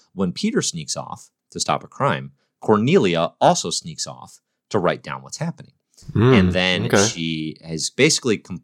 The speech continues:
Speaker 1: like, she's working on a little novella of the Colossal Chick Man's career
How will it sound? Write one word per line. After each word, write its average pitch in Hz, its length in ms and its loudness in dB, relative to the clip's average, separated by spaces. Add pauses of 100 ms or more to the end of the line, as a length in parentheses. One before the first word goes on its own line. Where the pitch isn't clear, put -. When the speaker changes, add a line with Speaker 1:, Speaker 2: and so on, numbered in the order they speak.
(120)
Speaker 1:
like, 82 220 -2
she's 95 240 -4
working 92 360 -4
on 82 140 -4
a 82 60 -6
little 82 240 -4
novella 76 560 -2 (400)
of 85 360 2
the 85 100 -10
Colossal 82 440 -2
Chick - 220 -14
Man's 71 240 -8
career 117 400 -4